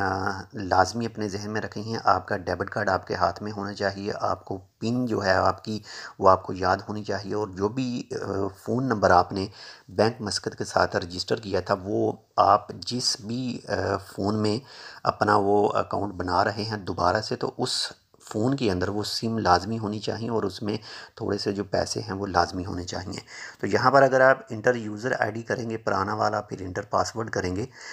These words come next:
तो उसके बाद में लॉगिन के ऊपर क्लिक करेंगे तो आपसे कहा जाएगा आप अपना मोबाइल जो है वो रजिस्टर करें। तो इस तरीके से भी आप कर सकते हैं। नहीं तो यहाँ पर ये देखें ऊपर ये तीन ऑप्शन हैं। इस वक्त लॉगिन के ऊपर क्लिक है, यहाँ पर है न्यू यूज़र। तो जो भी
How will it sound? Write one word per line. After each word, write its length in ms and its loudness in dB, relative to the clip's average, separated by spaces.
तो 80 2
उसके 180 0
बाद 220 6
में 100 -2
लॉगिन 240 2
के 120 -6
ऊपर 180 -4
क्लिक 240 -10
करेंगे 240 -2
तो 100 -2
आपसे 260 0
कहा 200 -2
जाएगा 300 -2
आप 160 0
अपना 200 -6
मोबाइल 400 -2
जो 100 -4
है 120 0
वो 260 -4
रजिस्टर 460 0
करें। 360 -4
तो 140 -6
इस 140 -6
तरीके 260 0
से 100 0
भी 160 0
आप 140 4
कर 140 2
सकते 300 -6
हैं। 320 0
नहीं 120 -6
तो 100 -2
यहाँ 200 -2
पर 120 0
ये 140 -4
देखें 280 -2
ऊपर 220 -4
ये 140 -4
तीन 240 -4
ऑप्शन 320 0
हैं। 200 -6
इस 200 -10
वक्त 120 -2
लॉगिन 340 0
के 140 -4
ऊपर 200 -2
क्लिक 260 -8
है, 240 0
यहाँ 200 0
पर 140 -4
है 220 0
न्यू 280 -2
यूज़र। 400 2
तो 80 -6
जो 200 2
भी 240 2